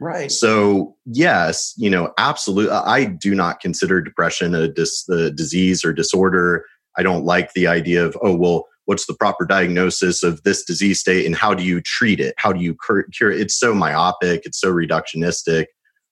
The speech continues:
Speaker 2: Uh, and so when you look at things through more of a holistic, evolutionary systems biology lens, it makes a lot more sense. Um, so yeah, when it comes to mental health, I, I really believe that,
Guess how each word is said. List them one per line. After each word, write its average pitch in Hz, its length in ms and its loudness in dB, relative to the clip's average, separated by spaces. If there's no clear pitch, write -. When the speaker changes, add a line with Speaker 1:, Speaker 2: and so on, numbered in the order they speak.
Speaker 2:
Uh, 82 280 2
and 90 120 0
so 104 100 -2
when 104 140 4
you 95 100 4
look 90 180 2
at 87 200 0
things 87 300 -4
through 82 140 -2
more 82 200 0
of 80 80 -2
a 80 160 2
holistic, 87 680 0
evolutionary 85 1080 0
systems 90 460 -4
biology 135 680 2
lens, 147 360 0
it 98 60 -2
makes 98 220 0
a 87 40 -6
lot 78 240 -2
more 78 160 -2
sense. - 680 -2
Um, 90 380 0
so - 120 0
yeah, 135 220 4
when 113 160 0
it 120 60 -2
comes 165 200 -2
to - 80 -4
mental 135 320 2
health, 156 240 2
I, 120 120 4
I 107 180 2
really 110 280 2
believe 98 380 0
that, 90 240 2